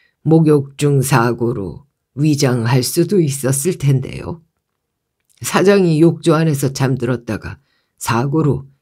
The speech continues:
익사했다는 식으로 말이죠. 그러자 팀장은 발칵 화를 냈다. 내가 그렇게 냉철했다면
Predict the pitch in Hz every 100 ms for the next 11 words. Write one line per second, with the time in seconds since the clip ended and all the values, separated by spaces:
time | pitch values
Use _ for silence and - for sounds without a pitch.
0 | _ 135 139 - 120 135 135 143 170 175
1 | - 135 185 147 135 127 80 - - -
2 | _ _ _ _ _ _ _ _ _ _
3 | _ _ _ _ _ - 190 190 208 196
4 | - - 233 202 160 127 156 220 - _
5 | - - - - - _ - - 190 196
6 | 147 - - 107 _ _ _ _ _ _
7 | _ _ _ _ _ _ _ _ _ _
8 | _ _ - 190 233 294 285 202 214 247
9 | 269 185 190 233 247 240 208 190 208 269
10 | 202 113